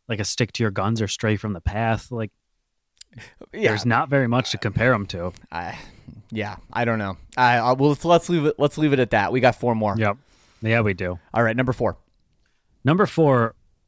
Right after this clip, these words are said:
Speaker 1: I heard this album today. We've got a space black metal project coming out of Seattle, Washington called
Speaker 2: Oh.
Speaker 1: Mare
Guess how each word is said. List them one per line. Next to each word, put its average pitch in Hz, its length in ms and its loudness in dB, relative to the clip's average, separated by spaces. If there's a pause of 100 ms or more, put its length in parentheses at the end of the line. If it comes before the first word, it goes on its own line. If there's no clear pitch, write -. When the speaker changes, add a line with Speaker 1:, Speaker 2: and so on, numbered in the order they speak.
(140)
Speaker 1:
I 135 160 4
heard 139 180 2
this 135 160 0
album 131 240 2
today. 127 480 0
We've 120 200 2
got 107 220 0
a 107 140 -4
space 123 400 -2
black 113 420 -4
metal 98 220 0
project 107 520 -4
coming 107 240 -6
out 101 80 -2
of 98 80 -6
Seattle, 98 400 -4
Washington 101 640 -10
called 101 260 -2
Speaker 2:
Oh. 90 80 -8
Speaker 1:
Mare 127 340 2